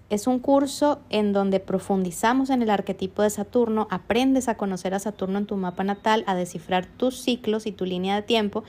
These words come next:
y además a tener un mapa completo del tránsito de Saturno en Piscis que va desde este mes hasta el dos mil veintiséis.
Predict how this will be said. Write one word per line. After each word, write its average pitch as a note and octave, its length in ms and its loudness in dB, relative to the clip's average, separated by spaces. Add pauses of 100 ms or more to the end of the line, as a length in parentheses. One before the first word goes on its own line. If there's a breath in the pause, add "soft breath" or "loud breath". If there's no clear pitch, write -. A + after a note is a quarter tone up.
(360 loud breath)
y C4 160 4
además B3+ 720 4 (340 loud breath)
a F#3+ 40 -4
tener F#3+ 320 2
un G#3+ 120 4
mapa G#3+ 340 2
completo G#3 880 0 (100)
del F#3+ 160 0
tránsito F#3+ 500 -4
de G#3 80 -2
Saturno F#3 500 -4
en G3 120 -2
Piscis A3+ 460 -4
que G#3+ 120 -4
va F#3 320 0
desde F3 460 -4 (260)
este F#3 320 -4
mes C#4 380 -2
hasta G3+ 260 -4
el F3+ 100 -4
dos E3+ 180 -6
mil E3+ 140 -4
veintiséis. F3+ 800 -6